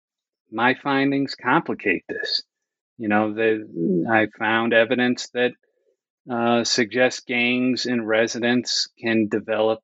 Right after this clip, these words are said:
mutual trust and a willingness to work together to improve public safety. Um, and in, in my field site, you know, drug markets facilitated this,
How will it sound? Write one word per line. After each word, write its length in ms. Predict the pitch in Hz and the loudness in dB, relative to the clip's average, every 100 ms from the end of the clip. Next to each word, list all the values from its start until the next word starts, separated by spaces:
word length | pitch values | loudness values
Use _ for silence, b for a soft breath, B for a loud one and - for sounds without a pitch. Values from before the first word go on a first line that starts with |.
| _ | _
mutual 640 | - 113 107 104 - 95 - | -6 2 2 2 0 -2 -2
trust 640 | - 170 185 180 - - - | -2 2 2 2 -2 -2 -4
and 240 | 117 113 | -6 -4
a 100 | 98 | -2
willingness 600 | 98 104 113 117 117 110 | -4 -2 2 2 2 0
to 100 | - | 0
work 220 | 101 104 - | 2 2 2
together 580 | - 117 113 117 113 110 _ _ _ _ _ _ - | -8 -2 0 2 0 -2 _ _ _ _ _ _ -6
to 200 | 113 101 | -2 0
improve 540 | 101 - 143 147 139 | -2 -2 0 0 0
public 400 | 139 135 131 123 | -4 0 0 -2
safety. 680 | - 139 131 131 135 123 113 _ _ _ _ _ - | -2 0 0 -2 -4 -2 -4 _ _ _ _ _ -8
Um, 580 | 117 117 113 113 113 - 226 320 330 302 - | -2 2 2 0 -4 -8 -8 -6 -6 -8 -8
and 500 | 117 120 120 123 120 _ | -2 2 2 0 -4 _
in, 420 | - 123 123 117 120 | -12 -4 0 0 2
in 400 | 120 113 113 117 | 2 2 0 0
my 320 | 117 110 110 - | 0 0 0 -4
field 320 | - 156 214 | -2 -2 -2
site, 420 | - 120 110 110 - _ _ _ _ - | -2 0 0 0 -6 _ _ _ _ -6
you 120 | 110 | 0
know, 280 | 107 113 - | 2 2 -2
drug 360 | 120 113 123 127 123 - | -4 2 2 2 -6 -6
markets 840 | 107 113 120 139 135 - - - _ _ _ _ _ - | -2 0 0 -4 -4 -2 -2 -4 _ _ _ _ _ -10
facilitated 840 | 139 - 214 190 - 101 98 90 | -6 -2 0 0 -2 -2 -2 -2
this, 360 | - 87 - - | 0 0 0 -4